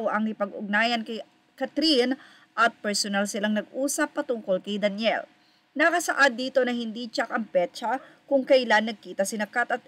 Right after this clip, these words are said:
Andrea, subalit naganap daw ito ng madaling araw sa tanggapan ng studio ni Kat sa Quezon City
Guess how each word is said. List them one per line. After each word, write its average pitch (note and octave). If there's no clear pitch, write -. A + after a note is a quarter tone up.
Andrea, C4+
subalit D#4
naganap B3
daw A3
ito A3+
ng A3+
madaling F#3+
araw B3
sa -
tanggapan G#3
ng A#3
studio A#3+
ni A3+
Kat G3+
sa G3+
Quezon F#3+
City B3